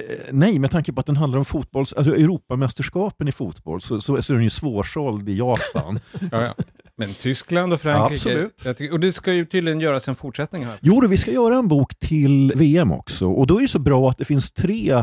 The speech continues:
Speaker 1: arrangörsländer, eh, U S A, Mexiko och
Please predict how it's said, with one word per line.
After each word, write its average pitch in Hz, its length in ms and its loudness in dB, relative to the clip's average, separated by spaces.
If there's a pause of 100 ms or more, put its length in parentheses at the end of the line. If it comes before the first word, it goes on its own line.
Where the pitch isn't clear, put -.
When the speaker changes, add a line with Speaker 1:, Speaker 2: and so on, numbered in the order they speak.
(120)
Speaker 1:
arrangörsländer, 120 1300 0
eh, 120 200 4
U 123 320 2
S 107 160 -4
A, 117 120 0
Mexiko 101 640 -4
och 92 240 -4